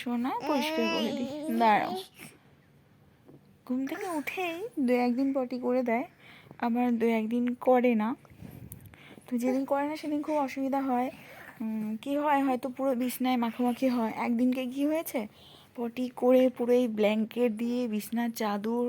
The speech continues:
কোলবালিশ দিয়ে পুরো চটকে মাখিয়েছে, আর ওর পুরো সারা গা তো মাখামাখি হয়েইছে। তো এখন প্যাম্পার্স পরানো আছে, ওই জন্য ওটার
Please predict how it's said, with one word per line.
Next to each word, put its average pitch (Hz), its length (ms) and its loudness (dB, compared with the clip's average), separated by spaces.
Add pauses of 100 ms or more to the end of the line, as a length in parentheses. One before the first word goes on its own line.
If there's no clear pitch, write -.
(120)
কোলবালিশ 226 500 -2 (120)
দিয়ে 233 180 -4 (480)
পুরো 359 200 4 (180)
চটকে 262 400 2 (140)
মাখিয়েছে, 185 540 -4 (440)
আর 285 80 2 (100)
ওর 285 180 4
পুরো 277 160 0 (100)
সারা 233 300 0
গা 226 80 2 (100)
তো 247 40 -4 (100)
মাখামাখি 220 460 0 (100)
হয়েইছে। 226 500 0 (880)
তো - 40 -2 (140)
এখন 247 220 -2 (260)
প্যাম্পার্স 240 400 -4
পরানো 240 280 0 (100)
আছে, 220 180 -8 (160)
ওই 269 140 0
জন্য 226 200 -2 (1400)
ওটার 214 200 -6